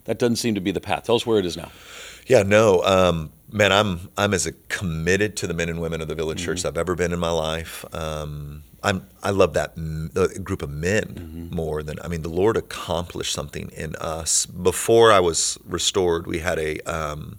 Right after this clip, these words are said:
Speaker 2: we had an elder retreat i-, in October.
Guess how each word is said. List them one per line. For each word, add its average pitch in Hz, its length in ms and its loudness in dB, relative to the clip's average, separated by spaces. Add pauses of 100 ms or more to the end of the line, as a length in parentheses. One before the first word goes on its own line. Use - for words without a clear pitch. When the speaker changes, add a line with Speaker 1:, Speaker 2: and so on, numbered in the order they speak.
(520)
Speaker 2:
we 95 120 2
had 87 80 6
an 80 120 -2
elder 87 280 0
retreat 80 800 -6 (340)
i-, 87 60 0 (120)
in 85 180 -2
October. 80 760 -4